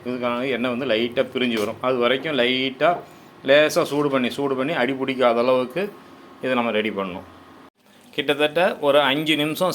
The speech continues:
சிம்மில் கொதிச்சதுக்கப்புறம் பார்த்தீங்கன்னா, எண்ணெய் வந்து அப்படியே லைட்டா இதுல இருந்து பிரிஞ்சு வெளியே வரும். இந்த டயத்துல வந்து பார்த்தீங்கன்னா,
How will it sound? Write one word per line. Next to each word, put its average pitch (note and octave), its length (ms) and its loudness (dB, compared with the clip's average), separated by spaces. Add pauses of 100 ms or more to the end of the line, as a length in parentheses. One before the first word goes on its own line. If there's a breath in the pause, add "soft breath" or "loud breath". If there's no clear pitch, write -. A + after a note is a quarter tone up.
சிம்மில் D3+ 380 0
கொதிச்சதுக்கப்புறம் C#3 720 0
பார்த்தீங்கன்னா, B2+ 420 -2 (380 loud breath)
எண்ணெய் D3+ 400 0
வந்து C#3 280 0
அப்படியே C#3+ 260 0
லைட்டா C3+ 500 2
இதுல A#2+ 160 4
இருந்து B2 100 -4
பிரிஞ்சு A#2+ 400 -2
வெளியே G#2 200 -2
வரும். F#2+ 260 -4 (520 loud breath)
இந்த E3 260 2
டயத்துல D#3+ 440 2
வந்து C3+ 340 0
பார்த்தீங்கன்னா, B2 340 -2